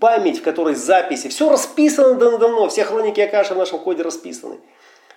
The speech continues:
Да, и хотите оживить организм, дайте ему подсветку, подсветите ему с той стороны, где он еще спит, понимаете? И все, и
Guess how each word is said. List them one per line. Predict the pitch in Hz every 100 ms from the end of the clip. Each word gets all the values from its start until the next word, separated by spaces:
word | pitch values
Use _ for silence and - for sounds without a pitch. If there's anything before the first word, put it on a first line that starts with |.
| _ -
Да, | 180 233
и | 196 196 190
хотите | 214 214 247 233
оживить | 185 220 226 - -
организм, | 196 185 214 233 175 170
дайте | 185 226 208 202 170
ему | 160 139 117 107 - -
подсветку, | 170 - 175 208 202 - 127
подсветите | 170 - 233 240 262 247 220
ему | 214 214 165 113 - - _ -
с |
той | - 214
стороны, | - 185 196 208 160
где | 165
он | 180
еще | 165 180
спит, | - - - 196 151 120
понимаете? | 127 143 196 180 -
И | -
все, | 113 240 220
и | 196 233